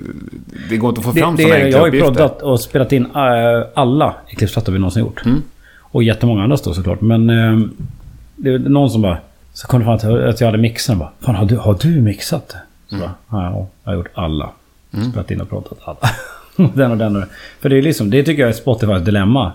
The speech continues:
Speaker 1: Ja.
Speaker 2: Liksom, vem har skrivit låten? Vet inte. Ve-, eh, skivbolaget, det är ju väldigt... Det är ju tydligt, för de äger det, så
Speaker 1: Ja.
Speaker 2: det är ju väldigt
Speaker 1: Ja.
Speaker 2: noga. Det finns ju väldigt tydligt. Men det förstår inte, vem har gjort omslaget? Vet man inte. Vem har mixat? Vet man inte. Producerat?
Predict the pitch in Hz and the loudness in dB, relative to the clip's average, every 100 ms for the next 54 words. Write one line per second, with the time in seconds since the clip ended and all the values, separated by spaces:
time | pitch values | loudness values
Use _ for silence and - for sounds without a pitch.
0 | - - 120 117 - _ _ 131 120 110 | -8 -4 -4 -4 -14 _ _ -2 0 0
1 | 123 143 147 - 123 113 113 175 131 _ | 0 0 0 -2 0 0 0 -2 -6 _
2 | - - - - 139 143 170 165 _ 127 | -20 -16 -10 -4 -2 -2 -4 -6 _ -2
3 | 123 120 135 - - 147 147 127 117 110 | 0 0 -4 -10 -10 -6 0 0 2 0
4 | 131 120 156 151 208 82 - 202 135 110 | -2 0 2 4 2 0 0 2 2 2
5 | 95 87 87 110 180 190 120 98 104 82 | 0 -4 -6 -2 2 2 2 0 -2 0
6 | 127 120 95 85 - 101 139 107 107 92 | 0 0 -2 -4 -4 0 2 2 0 0
7 | 117 - - - 104 107 110 104 82 127 | -2 -4 -14 -12 -8 -8 -4 -2 -2 0
8 | 175 98 80 82 80 117 107 82 - 110 | 0 0 -4 -6 -4 -2 -2 -4 -4 -2
9 | 117 113 - 117 107 117 113 113 107 95 | 0 0 0 0 0 0 2 2 2 0
10 | 95 78 78 110 151 101 110 165 160 170 | -2 -4 -4 -4 -4 -6 -4 -4 -4 -2
11 | 117 101 95 - - 170 - 113 147 143 | 0 2 0 -2 -6 -6 -6 -6 -6 -6
12 | 151 120 110 95 107 160 | -4 -2 0 0 -2 -2